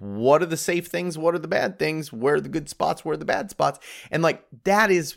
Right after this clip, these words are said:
the niche. This is what Josh is saying. That is the niche of this martial art is, like,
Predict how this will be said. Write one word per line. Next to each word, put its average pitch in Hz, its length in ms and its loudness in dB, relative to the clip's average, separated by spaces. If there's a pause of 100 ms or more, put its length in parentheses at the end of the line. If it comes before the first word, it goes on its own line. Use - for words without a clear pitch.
the 139 220 2
niche. 151 380 -4
This 117 180 -6
is 113 60 -8
what 110 100 -4
Josh 131 240 -2
is - 80 -14
saying. 104 160 -4
That 156 180 2
is 147 120 -6
the 139 100 -4
niche 165 580 -4
of 131 360 4 (280)
this 131 320 0
martial 104 380 0
art - 320 4
is, 127 340 2
like, 120 300 4